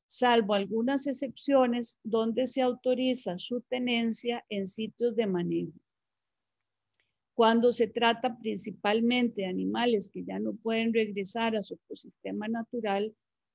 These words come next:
o cuya reproducción ha sido previamente autorizada. Cada uno de estos sitios de manejo,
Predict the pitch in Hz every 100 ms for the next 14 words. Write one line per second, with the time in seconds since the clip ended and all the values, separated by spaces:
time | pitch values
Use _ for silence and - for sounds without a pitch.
0 | - 254 269 269 254 240 247 240 247 214
1 | 208 185 - 202 214 214 208 - 202 208
2 | 208 208 - 208 196 202 190 175 175 170
3 | - 190 - 175 - 170 - - - 151
4 | - _ _ _ _ _ _ _ _ _
5 | _ _ 262 285 339 339 320 285 220 190
6 | 190 202 - 240 262 247 - 233 240 240
7 | 240 233 214 196 202